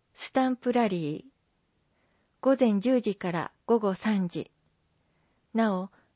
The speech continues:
完成者にはプレゼントを差し上げます。先着百名。共通事項。費用、無料。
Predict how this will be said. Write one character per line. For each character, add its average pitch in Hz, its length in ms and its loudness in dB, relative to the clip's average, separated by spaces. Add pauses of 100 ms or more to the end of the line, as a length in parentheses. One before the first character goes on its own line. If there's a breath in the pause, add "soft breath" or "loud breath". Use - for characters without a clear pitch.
(120)
完 254 220 2
成 269 220 2
者 220 180 -2
に 180 160 0
は 160 220 -4 (120)
プ 226 120 -2
レ 269 100 8
ゼ 254 160 2
ン 208 60 2
ト 190 160 -4
を 170 60 -4
差 185 140 -8
し 180 200 -6
上 165 80 -2
げ 165 140 -2
ま 165 160 -2
す。 - 220 -20 (600)
先 233 280 2
着 214 360 -6
百 208 360 -4
名。 180 380 0 (1500)
共 277 220 4
通 262 260 0
事 247 160 -6
項。 160 400 -8 (1040)
費 285 200 0
用、 185 360 0 (280)
無 190 120 -2
料。 185 420 -2